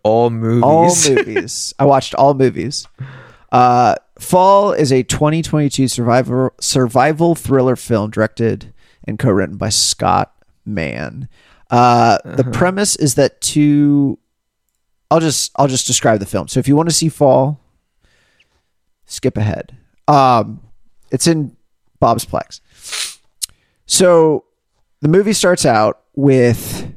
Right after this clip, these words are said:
Speaker 2: the, the poster for the movie is, is two people on top of a cell phone tower.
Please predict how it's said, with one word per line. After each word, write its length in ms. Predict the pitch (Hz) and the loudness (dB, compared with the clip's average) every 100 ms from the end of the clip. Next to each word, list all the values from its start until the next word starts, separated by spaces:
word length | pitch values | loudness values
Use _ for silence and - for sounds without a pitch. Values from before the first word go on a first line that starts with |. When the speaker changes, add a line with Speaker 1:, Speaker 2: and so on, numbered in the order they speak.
| - _ _ | -20 _ _
Speaker 2:
the, 140 | - 151 | -2 0
the 120 | 156 | 0
poster 320 | - 220 220 | 0 0 0
for 100 | 190 | -4
the 60 | 175 | 0
movie 280 | 156 143 139 | 0 2 2
is, 320 | 120 - - | 2 -2 -2
is 200 | 127 113 | -4 -4
two 180 | - 151 | -2 0
people 360 | 151 143 139 123 | 2 2 2 2
on 180 | 120 | 0
top 300 | 113 117 113 | 0 0 0
of 140 | 120 107 | -2 -2
a 400 | 107 107 101 - - _ _ _ _ - | -2 -2 -4 -8 -18 _ _ _ _ -6
cell 280 | - 127 | 0 0
phone 260 | 113 101 80 | 0 -4 -6
tower. 520 | - - - - 123 | -10 -10 -12 -16 -20